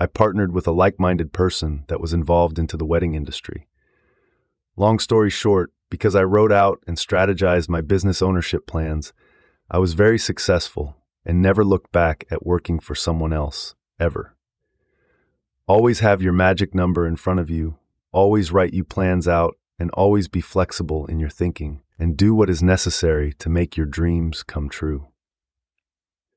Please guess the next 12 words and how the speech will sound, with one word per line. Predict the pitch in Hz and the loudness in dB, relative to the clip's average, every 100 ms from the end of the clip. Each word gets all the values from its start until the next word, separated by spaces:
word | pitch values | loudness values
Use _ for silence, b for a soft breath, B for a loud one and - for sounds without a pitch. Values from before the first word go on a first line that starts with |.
| _ _ _ _ _ _ _ _ _ - | _ _ _ _ _ _ _ _ _ 0
I | |
hope | 101 120 - | 2 2 2
this | 120 | 0
podcast | - 101 98 - 95 90 85 | 2 2 2 2 2 2 -2
is | 82 | 0
able | 95 87 | 0 0
to | 85 | 0
help | 95 92 | 0 0
you | 92 | -2
reach | 87 92 - | -2 -2 -2
your | 80 | -4
goals, | 71 78 50 - - | -2 -2 -4 -10 -20